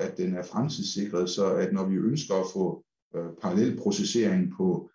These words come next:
øh, transaktioner på, øh, Ethereum-blockchain, jamen, så er det også noget, de vil kunne adressere. De håber på faktisk at kunne lave det allerede i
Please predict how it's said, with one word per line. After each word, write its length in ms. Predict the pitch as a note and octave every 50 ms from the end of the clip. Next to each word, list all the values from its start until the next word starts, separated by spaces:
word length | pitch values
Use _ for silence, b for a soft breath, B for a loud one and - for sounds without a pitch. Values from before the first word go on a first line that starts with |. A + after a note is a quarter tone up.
| B B _ _ -
øh, 60 | -
transaktioner 720 | - - F2 - - - - - B2+ B2 A#2 G#2 F#2 F2+ E2+
på, 440 | - - F#2+ F#2 F2 D#2 - - -
øh, 440 | G2 F2 F2 E2 D2+ D#2+ - - -
Ethereum-blockchain, 840 | - - A#2 B2+ B2+ A2+ G#2 G2+ G2 G#2 G#2 - - A2 G#2 G#2 G#2 G#2 - - _ _
jamen, 80 | - F#2
så 140 | - - A#2+
er 60 | A#2+
det 100 | A2+ G2+
også 240 | G2 G#2 - - G2+
noget, 220 | G2+ G#2 G#2 G#2
de 60 | G2
vil 160 | F2 F#2 F2+ F2+ -
kunne 160 | G2 F#2 E2
adressere. 480 | D#2 D2+ D2+ - - - B2 G#2+ G2 F#2+
De 100 | F#2+ F#2
håber 260 | G#2 A2+ A2+ G#2+ -
på 180 | - A2 - -
faktisk 260 | E2+ F#2 G#2 G#2 G#2
at 80 | F#2+ -
kunne 140 | - F2+ F2
lave 220 | F#2 F#2+ G2+ G2+ G2+
det 100 | A2+ F#2+
allerede 480 | F2 F2+ F#2+ F2+ F#2 F#2+ G2 G2+ F#2+
i 240 | F#2 F#2 F#2 F#2